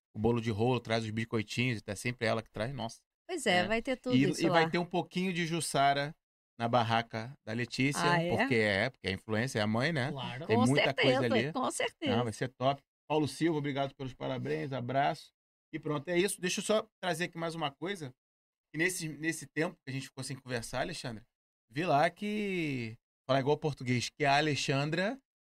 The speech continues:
Speaker 1: recebeu uma,
Speaker 2: A menina
Speaker 1: uma
Speaker 2: Alexandra.
Speaker 1: honraria, a menina
Speaker 2: Ah,
Speaker 1: Alexandra.
Speaker 2: gente, eu ia trazer.
Speaker 1: A
Speaker 2: Esqueci.
Speaker 1: honraria.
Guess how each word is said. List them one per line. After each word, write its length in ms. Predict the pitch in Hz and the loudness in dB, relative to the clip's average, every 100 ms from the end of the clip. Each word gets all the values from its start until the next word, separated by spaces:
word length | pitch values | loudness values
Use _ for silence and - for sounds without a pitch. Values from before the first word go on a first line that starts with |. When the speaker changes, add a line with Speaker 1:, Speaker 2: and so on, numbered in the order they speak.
| - | -4
Speaker 1:
recebeu 480 | 147 151 127 135 175 | 0 0 2 2 2
uma, 420 | 180 160 139 127 | 2 2 2 4
Speaker 2:
A 20 | |
menina 360 | 226 226 262 240 | 4 4 2 2
Speaker 1:
uma 60 | |
Speaker 2:
Alexandra. 260 | 202 143 151 | 0 2 2
Speaker 1:
honraria, 480 | 156 139 131 160 143 | 4 4 4 4 4
a 20 | |
menina 240 | 135 147 | 4 4
Speaker 2:
Ah, 80 | 719 | 4
Speaker 1:
Alexandra. 340 | 740 659 - - | 4 2 0 0
Speaker 2:
gente, 160 | 117 427 | 0 2
eu 80 | |
ia 160 | 392 349 | 2 0
trazer. 560 | - 294 254 226 208 202 _ | -2 -2 -2 -2 -2 -6 _
Speaker 1:
A 80 | 254 | 0
Speaker 2:
Esqueci. 180 | 156 170 | 2 4
Speaker 1:
honraria. 1000 | 180 196 180 175 147 156 214 185 110 101 | 2 2 4 4 4 4 2 2 0 -4